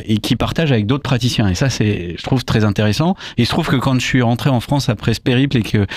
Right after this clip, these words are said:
j'ai mis au, à jour les milliers de pages de retranscription des, de tous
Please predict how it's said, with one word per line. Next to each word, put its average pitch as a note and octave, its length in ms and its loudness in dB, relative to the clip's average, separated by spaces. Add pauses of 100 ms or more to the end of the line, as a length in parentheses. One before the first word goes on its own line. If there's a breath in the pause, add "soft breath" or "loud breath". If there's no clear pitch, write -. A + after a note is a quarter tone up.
(340 loud breath)
j'ai G2+ 580 4
mis A#2+ 260 4
au, G#2 360 2
à G#2 160 2
jour B2 360 2
les G2+ 160 2
milliers A#2+ 380 4
de A2+ 60 -6
pages B2+ 420 0
de G#2 80 0
retranscription A#2 880 0
des, G#2+ 200 2
de G2+ 140 2
tous - 220 -4